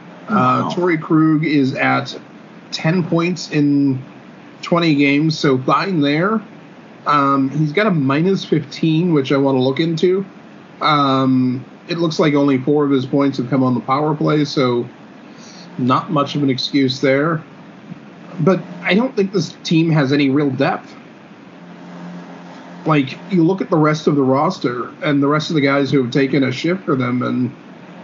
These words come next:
Speaker 1: man, yeah,
Speaker 2: I'm gonna
Speaker 1: there's
Speaker 2: say it's a lot of
Speaker 1: something
Speaker 2: meh.
Speaker 1: There's a whole lot of meh. I mean,
Speaker 2: <laughs>
Speaker 1: Torrey Krug is <clears throat> probably the bottom of where you can really, really call people productive this year.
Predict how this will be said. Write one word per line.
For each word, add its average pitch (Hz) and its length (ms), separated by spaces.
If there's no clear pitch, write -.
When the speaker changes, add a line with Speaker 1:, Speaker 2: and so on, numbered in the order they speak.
Speaker 1:
man, 147 400
yeah, 147 160
Speaker 2:
I'm - 60
gonna - 60
Speaker 1:
there's 113 100
Speaker 2:
say 110 120
it's 98 120
a - 60
lot 101 200
of 87 80
Speaker 1:
something 87 80
Speaker 2:
meh. 104 240
Speaker 1:
There's 190 360
a 180 60
whole 170 200
lot 160 200
of 135 60
meh. 110 140
I 175 80
mean, 160 360
Speaker 2:
<laughs> - 360
Speaker 1:
Torrey 214 320
Krug 170 580
is 143 680
<clears throat> - 60
probably 156 720
the 143 180
bottom 147 440
of 131 120
where 143 140
you 139 160
can 131 220
really, 139 260
really 139 240
call 131 320
people 131 360
productive 127 580
this 139 180
year. 160 280